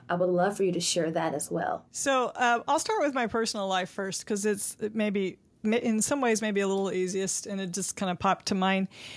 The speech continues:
Speaker 2: So I've been married to my husband. It'll be, in the next couple months, will be thirty-nine years that we've been married. I met him when I was seventeen, okay? And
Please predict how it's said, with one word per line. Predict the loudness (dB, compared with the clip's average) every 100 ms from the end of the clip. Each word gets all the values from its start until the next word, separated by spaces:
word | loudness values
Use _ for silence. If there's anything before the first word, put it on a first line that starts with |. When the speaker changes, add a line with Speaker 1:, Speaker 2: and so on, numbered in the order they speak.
| -12
Speaker 2:
So | 0 2
I've | 4
been | 2 0
married | 0 0 0
to | 0
my | 2 4
husband. | 2 0 -4 -4 -6 -10 -4
It'll | -2 -2 -2
be, | -2 0 0 -2 -4
in | -6
the | -4
next | -4 -4 -4
couple | -4 -4 -6
months, | -6 -6 -6
will | -4 -4 -4
be | -4 -4
thirty-nine | -4 -4 -2 -2 -2
years | -4 -4 -4 -8 -8
that | -6 -4
we've | -4
been | -4
married. | -4 -2 -4 -2
I | -2
met | 2 0 0
him | -4 -2
when | -2
I | -2
was | -2
seventeen, | -2 -4 -4 -8 -8 -6 -8 -10 -16 -14
okay? | -6 -4 -4 -6 _ -20 -20 -20 -20 -20 _ 0
And | 4 6 4 2 -4